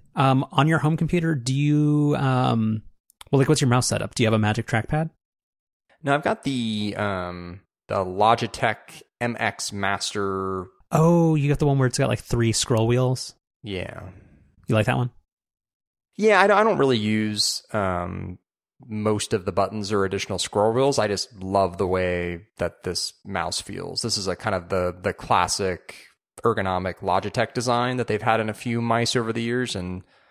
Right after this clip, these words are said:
Speaker 2: this is one of the less expensive ones, and it just, it, it feels great.
Speaker 1: Hmm. Good. Um, and yeah, for mine, I think I'm, I think I'm gonna go with those Sony headphones.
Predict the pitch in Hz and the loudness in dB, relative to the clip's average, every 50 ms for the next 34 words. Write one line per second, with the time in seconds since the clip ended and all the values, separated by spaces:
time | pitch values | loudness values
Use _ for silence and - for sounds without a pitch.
0 | _ _ _ - 113 - 113 101 95 104 98 95 90 90 87 92 90 - - 92 | _ _ _ -2 0 0 0 0 -2 -2 -2 -2 -2 -2 0 0 -2 -2 -4 -8
1 | - - 101 90 - 104 95 101 101 101 101 104 107 107 - 95 85 85 80 - | -8 -6 -6 -6 -6 -6 -6 -4 -2 -2 -2 -2 -4 -4 -4 -4 -4 -6 -6 -8
2 | 98 85 - - 87 - _ _ _ - 98 92 - - - - 98 95 92 - | -12 -10 -8 -10 -10 -10 _ _ _ -8 -8 -8 -8 -12 -12 -10 -10 -8 -8 -8
3 | - - - - - - 50 50 - - _ _ - - _ _ _ _ _ _ | -8 -10 -10 -10 -10 -10 -10 -12 -14 -18 _ _ -20 -20 _ _ _ _ _ _
4 | _ _ _ _ - - - - - - _ _ _ _ _ - - _ _ _ | _ _ _ _ -8 -6 -6 -8 -10 -18 _ _ _ _ _ -20 -20 _ _ _
5 | - - 247 196 139 - - _ _ _ _ _ _ _ _ _ _ _ _ _ | -6 -4 -2 -2 -2 -4 -12 _ _ _ _ _ _ _ _ _ _ _ _ _
6 | _ _ _ _ - 226 247 254 269 262 254 240 247 240 - - 175 190 214 220 | _ _ _ _ 2 4 4 6 6 4 4 4 4 4 4 4 4 4 4 2
7 | 208 - 202 202 202 208 165 147 147 - 175 190 196 190 170 170 170 - 185 160 | 2 2 2 0 2 2 2 2 2 2 0 2 2 2 0 0 0 0 0 0
8 | - - 160 165 165 143 160 165 - - 113 107 104 - - - | 2 2 2 2 4 2 2 0 0 -2 -2 -2 -2 -4 -8 -10